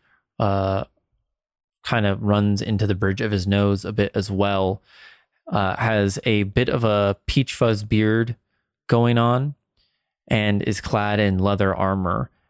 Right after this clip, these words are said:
As you see, there are two long swords at his side and a spear on his back. As the door opens, you see,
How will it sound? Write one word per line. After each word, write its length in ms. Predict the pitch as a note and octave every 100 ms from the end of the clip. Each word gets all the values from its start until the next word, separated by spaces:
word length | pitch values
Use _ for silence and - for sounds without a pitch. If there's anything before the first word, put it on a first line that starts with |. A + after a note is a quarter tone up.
| _
As 220 | G#2+ F#2+
you 100 | G#2+
see, 300 | G2 - A2
there 200 | G2+ G2+
are 60 | G2
two 320 | - - A#2+
long 340 | G#2+ G#2 G#2+ G#2
swords 520 | - A2+ A2 G#2+ - -
at 140 | G#2
his 160 | G#2 G2
side 360 | A2 G#2 A2
and 160 | A2+ G#2+
a 60 | F#2+
spear 420 | - - G#2 G2
on 120 | F#2
his 160 | F2+ -
back. 500 | F#2 F2 - - - _ _ _ _ _ _ _ _ _ _ _ _ _ _ -
As 200 | B2 A2
the 80 | A2+
door 260 | B2 A#2+
opens, 480 | B2+ A#2+ B2+ A2+ A2
you 160 | A2+ G#2+
see, 640 | - - - A#2 A2+ G#2